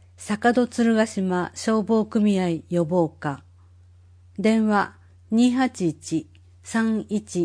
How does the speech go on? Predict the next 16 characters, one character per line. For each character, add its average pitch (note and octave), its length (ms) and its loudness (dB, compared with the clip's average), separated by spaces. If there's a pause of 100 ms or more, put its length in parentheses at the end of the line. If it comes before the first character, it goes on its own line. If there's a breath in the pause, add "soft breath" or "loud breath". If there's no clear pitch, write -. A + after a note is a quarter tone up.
一 F#3 300 -2
七。 D3+ 400 -2 (2250)
住 B3+ 280 2
宅 B3 320 0
防 F#3+ 260 2
火。 - 240 -12 (880)
命 C#4 400 4
を F3 100 4
守 D#3 400 0
る D3 180 -6 (140)
十 B3 280 2
の E3+ 160 2
ポ E3 180 -2
イ E3+ 100 2
ン E3+ 120 0
ト。 D#3+ 340 -6